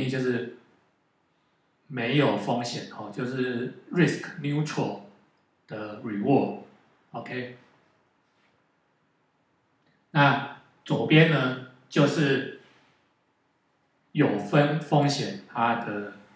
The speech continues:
哦，获利，这样很容易了解吗？哦，左，左边这一项就是你买卖股票，哦，这个高抛低吸，哦，透过这样的低买高卖，哦，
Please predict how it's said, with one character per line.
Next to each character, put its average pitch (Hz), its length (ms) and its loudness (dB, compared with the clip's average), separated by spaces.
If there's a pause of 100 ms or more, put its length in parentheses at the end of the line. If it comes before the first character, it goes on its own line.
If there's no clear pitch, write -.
(120)
哦， 101 260 -8 (320)
获 123 220 2
利， 113 320 -4 (840)
这 - 100 -16
样 117 120 -4
很 107 180 -8
容 107 160 -8
易 113 60 -6
了 104 100 -6
解 101 140 -8
吗？ - 140 -16 (640)
哦， - 200 -16
左， - 180 -12
左 117 140 -14
边 120 160 -8
这 120 80 -6
一 113 40 -6
项 107 200 -8
就 123 60 -8
是 120 200 -8 (280)
你 123 160 -12
买 123 160 -4
卖 131 300 -2
股 - 80 -12
票， - 340 -6 (160)
哦， 107 240 -10 (260)
这 131 160 -6
个 113 500 -6 (260)
高 117 200 -2
抛 127 200 2
低 127 200 -2
吸， 127 460 -6 (460)
哦， 107 260 -10 (300)
透 123 120 -4
过 123 120 2
这 120 100 0
样 113 160 0
的 110 300 -6 (1040)
低 131 160 0
买 107 180 -2
高 117 220 -2
卖， 107 340 -4 (400)
哦， - 300 -10